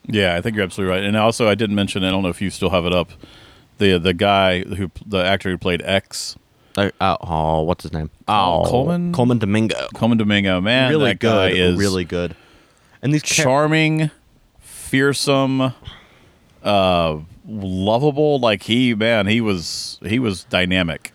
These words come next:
Speaker 2: Yeah, the writing is so, like, witty, and, and the characters, 'cause really we have our four major characters here,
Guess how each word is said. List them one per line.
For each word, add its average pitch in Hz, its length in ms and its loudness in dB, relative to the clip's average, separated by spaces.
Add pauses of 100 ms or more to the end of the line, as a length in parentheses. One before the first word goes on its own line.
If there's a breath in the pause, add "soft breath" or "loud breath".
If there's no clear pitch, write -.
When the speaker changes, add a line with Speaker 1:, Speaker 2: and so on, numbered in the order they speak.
Speaker 2:
Yeah, 113 140 0
the 107 160 -2
writing 110 520 0
is 90 120 0
so, 101 420 0
like, 90 440 -2
witty, 98 520 0
and, 90 180 -2
and 95 160 2
the 101 60 0
characters, 131 640 0
'cause - 160 -10
really 151 240 2
we 127 140 2
have 98 180 2
our 98 120 2
four 104 320 0
major 95 340 0
characters 117 580 0
here, 85 380 2